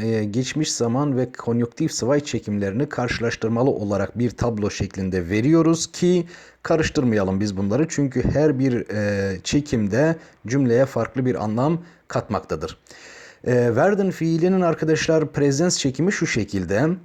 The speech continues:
Ich werde, du wirst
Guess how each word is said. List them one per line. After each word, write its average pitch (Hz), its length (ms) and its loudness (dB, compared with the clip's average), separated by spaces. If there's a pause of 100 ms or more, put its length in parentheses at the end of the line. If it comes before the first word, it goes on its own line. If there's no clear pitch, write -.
(500)
Ich 147 180 2
werde, 139 640 2 (580)
du 123 240 2
wirst 101 600 -2